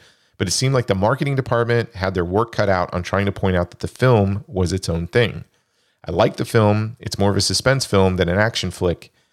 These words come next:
and I feel that Michael Mann is at his best when he's creating that suspense, The Insider being a prime example. I think it's one of Mann's weaker efforts, but even then, it's a pretty good film. Keep up the great work, Michael."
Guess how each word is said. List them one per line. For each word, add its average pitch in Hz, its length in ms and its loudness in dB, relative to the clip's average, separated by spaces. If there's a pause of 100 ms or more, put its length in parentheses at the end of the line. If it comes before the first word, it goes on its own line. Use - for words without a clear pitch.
(200)
and 95 120 -2
I 95 40 0
feel 117 220 2
that 107 160 0
Michael 107 260 0
Mann 98 300 2
is 95 280 -2
at 104 240 -2
his 95 220 0
best 110 560 0
when 92 100 -2
he's 90 140 -4
creating 90 380 -4
that 82 180 -6
suspense, - 640 -4 (440)
The 98 100 -2
Insider 98 320 2
being 85 220 -2
a 85 40 -6
prime 101 440 0
example. 87 720 -4 (400)
I - 80 0
think 123 260 2
it's 107 160 0
one 107 140 4
of 104 60 2
Mann's 92 240 2
weaker 113 320 2
efforts, 101 340 0
but 95 160 0
even 113 180 2
then, 90 400 2 (220)
it's - 140 -8
a 90 40 -4
pretty 90 200 0
good 90 160 2
film. 82 340 -4 (400)
Keep - 180 0
up - 260 0 (100)
the 92 260 -2
great 95 420 -2
work, 92 380 -2 (180)
Michael." - 400 -8